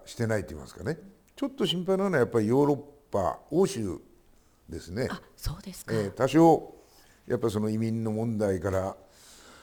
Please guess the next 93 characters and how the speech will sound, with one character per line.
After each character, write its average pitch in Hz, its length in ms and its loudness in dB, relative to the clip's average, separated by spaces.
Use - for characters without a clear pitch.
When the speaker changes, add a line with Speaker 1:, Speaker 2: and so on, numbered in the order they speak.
Speaker 1:
ま 165 220 6
だ 147 320 12
本 147 220 0
格 131 180 0
的 131 160 -6
に 127 300 -6
立 123 140 -4
ち 127 80 2
上 123 60 4
が 123 140 2
っ - 40 -8
て 120 260 -2
く - 220 -8
る 123 120 -2
と 123 120 -4
い - 20 2
う - 40 2
よ 110 60 0
う - 40 0
な 104 60 0
感 110 220 -4
じ 107 80 -4
が 110 120 -2
ち 143 100 -4
ょ 214 40 0
っ - 20 -6
と 135 240 -6
ま 107 120 0
だ 101 100 -2
見 104 200 -4
受 90 80 -8
け 104 80 -2
ら 95 120 -2
れ 87 140 -4
な 80 140 -6
い。 71 100 -14
だ 170 120 -6
け 175 60 -4
ど 156 100 4
ア 151 80 4
メ 202 100 0
リ 220 80 -4
カ 214 100 6
は 208 40 10
非 151 100 0
常 180 140 0
に 170 80 -4
堅 160 140 -2
調 143 180 0
で 107 80 0
す 82 120 -8
よ - 120 -20
ね。 170 320 0
Speaker 2:
あ、 - 20 -20
そ 180 140 -10
う 165 60 -6
で 151 100 -8
す - 100 -10
よ 139 120 -10
ね。 165 340 2
Speaker 1:
え - 20 0
ー、 - 20 2
雇 147 60 2
用 98 160 0
の 98 100 -2
問 95 220 -4
題 92 140 -4
も 85 100 -8
そ 92 140 -6
う 90 40 -4
で 78 40 -8
す 76 60 -14
し、 90 120 -12
だ 123 120 0
か 151 80 4
ら 117 80 2
Speaker 2:
え - 120 -4
え。 - 280 -20
Speaker 1:
金 139 180 -6
利 113 80 -2
も 101 120 -2
多 98 140 -4
少 92 120 -2
上 98 120 2
げ 107 80 0
た 104 140 2
り 90 80 -4
し - 80 -10
て - 80 -8
ま 95 120 -2
す - 80 -8
け - 80 -8
ど、 82 180 -6